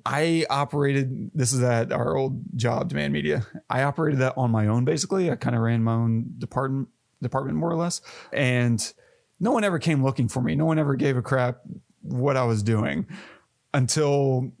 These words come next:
the day of this audition. I had committed, I turned off my phone, turned off my alarms. I was like, "I don't care what time I fall asleep. Once I fall asleep, I'm staying asleep." Blacked out my windows because I hadn't slept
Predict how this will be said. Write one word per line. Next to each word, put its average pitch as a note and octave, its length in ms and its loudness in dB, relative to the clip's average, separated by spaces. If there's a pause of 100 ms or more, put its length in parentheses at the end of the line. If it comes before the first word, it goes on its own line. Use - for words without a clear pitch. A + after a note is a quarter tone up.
(100)
the C3 260 0
day D#3+ 320 2
of D3+ 120 0
this D3 200 0
audition. C3 720 0 (440)
I C3 140 2
had B2+ 340 0
committed, C3 520 2
I A#2 100 2
turned C3 280 0
off B2+ 160 0
my A#2+ 120 -2
phone, D3+ 400 0
turned C3 220 0
off A#2+ 260 0 (300)
my C#3+ 160 -4
alarms. C#3+ 520 0
I C3 80 0
was B2 160 -2
like, B2 380 -2 (460)
"I A#2+ 100 0
don't D3+ 180 0
care C#3+ 200 0
what B2+ 240 0
time C3+ 220 2
I B2+ 40 2
fall B2 240 0
asleep. A2+ 600 0
Once A#2+ 280 0
I A#2+ 280 2 (220)
fall C3+ 220 2
asleep, D3+ 400 0
I'm A#2 180 0
staying A2 680 0
asleep." - 480 -4 (440)
Blacked B2+ 280 0
out B2+ 100 0
my A#2+ 120 2
windows A#2 500 2 (260)
because B2 240 0
I A2+ 100 2
hadn't B2 260 2
slept B2+ 320 -2